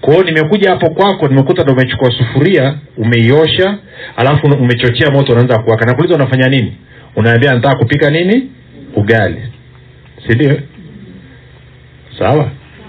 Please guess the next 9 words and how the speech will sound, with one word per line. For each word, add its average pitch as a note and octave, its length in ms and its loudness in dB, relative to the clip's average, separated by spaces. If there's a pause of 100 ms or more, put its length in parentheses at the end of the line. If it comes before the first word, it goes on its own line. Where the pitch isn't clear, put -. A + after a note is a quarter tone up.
(640)
Alafu C#3 540 0 (220)
nakuuliza, A#2 760 0 (300)
"Wa A#2 160 2
kitu - 240 0
gani?" A#2 360 0
Unasema, A2+ 400 0
"Ugali A2+ 260 2
wa G2 100 2
mahindi." F#2 440 -2